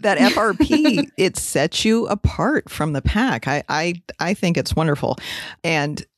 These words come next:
Speaker 1: Frank, it's funny, the people that work with your committees, when they,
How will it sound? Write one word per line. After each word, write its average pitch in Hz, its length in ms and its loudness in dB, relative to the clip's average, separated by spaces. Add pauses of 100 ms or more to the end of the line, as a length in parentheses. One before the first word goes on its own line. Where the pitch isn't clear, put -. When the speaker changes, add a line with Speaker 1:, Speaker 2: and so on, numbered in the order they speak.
(200)
Speaker 1:
Frank, 220 520 -2
it's - 180 0
funny, 185 220 0
the - 100 0
people 208 220 2
that 196 120 2
work 147 220 0
with 202 80 2
your 147 140 2
committees, 147 600 2
when 156 140 4
they, 143 160 2